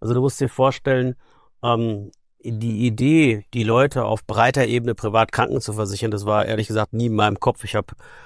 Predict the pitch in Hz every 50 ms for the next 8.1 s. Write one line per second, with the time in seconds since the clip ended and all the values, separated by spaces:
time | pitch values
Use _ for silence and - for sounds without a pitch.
0 | - - - - - 135 131 135 147 143 - 147 131 - - 131 143 139 - 131
1 | 127 135 139 - 135 131 - 131 123 123 123 120 - 131 120 - 127 113 123 139
2 | 147 139 127 120 127 131 127 127 120 123 127 120 - - - - - - - _
3 | - 110 117 123 123 120 113 - 139 135 143 135 120 - - 127 127 123 123 120
4 | - - - - - - 127 123 123 123 - - 131 123 120 120 - - 113 117
5 | 113 120 120 123 120 - - 131 - - 127 110 - 120 107 110 120 131 - -
6 | - 117 104 98 104 117 117 139 165 160 - - - - 110 104 104 104 - -
7 | 127 117 120 110 - - 131 135 143 - 127 113 - 110 113 113 110 110 104 107
8 | 110 110